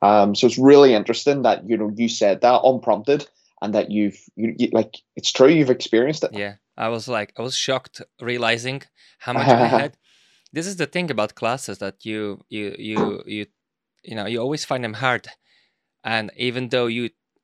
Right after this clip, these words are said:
Speaker 2: don't really feel you progressing, because it's like, you know, once you're adjusting for a cold water, you don't feel, perceive it as cold or hot water. You don't
Speaker 1: Mm-hmm.
Speaker 2: perceive it.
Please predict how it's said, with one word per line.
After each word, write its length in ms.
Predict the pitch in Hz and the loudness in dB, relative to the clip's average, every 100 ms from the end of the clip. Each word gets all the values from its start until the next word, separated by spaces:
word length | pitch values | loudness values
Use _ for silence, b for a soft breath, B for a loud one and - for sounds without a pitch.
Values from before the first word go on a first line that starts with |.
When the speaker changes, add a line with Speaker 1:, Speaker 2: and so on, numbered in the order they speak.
| _ _ | _ _
Speaker 2:
don't 220 | 127 131 | -6 -6
really 240 | 139 147 135 | -4 -4 -4
feel 300 | - 131 120 | -6 -4 -2
you 120 | 107 | -4
progressing, 680 | - 117 117 123 - 98 90 _ _ _ _ _ _ _ _ | -4 -6 -4 -6 -6 -10 -10 _ _ _ _ _ _ _ _
because 380 | - - 113 - | -16 -10 -8 -8
it's 180 | 117 - | -10 -4
like, 320 | 117 110 - - | -4 -4 -12 -20
you 120 | 127 | -12
know, 80 | 120 | -8
once 220 | 110 113 | -6 -6
you're 140 | 123 107 | -6 -6
adjusting 500 | 110 120 113 - 110 | -6 -6 -6 -10 -14
for 180 | - 95 | -10 -12
a 60 | |
cold 300 | - 117 107 | -10 -10 -10
water, 340 | 107 104 107 104 | -8 -10 -8 -12
you 140 | 101 | -10
don't 180 | 104 104 | -10 -12
feel, 240 | - 120 - | -14 -14 -12
perceive 400 | 113 104 117 107 | -8 -8 -8 -10
it 80 | 95 | -12
as 120 | - | -14
cold 320 | - 107 104 | -10 -8 -8
or 180 | 101 90 | -10 -12
hot 460 | - 110 - - - _ | -10 -12 -12 -20 -20 _
water. 280 | 107 98 101 | -14 -12 -10
You 100 | 107 | -6
don't 120 | 110 | -2
Speaker 1:
Mm-hmm. 120 | 110 | -2
Speaker 2:
perceive 220 | 107 113 | -2 -4
it. 100 | 107 | -12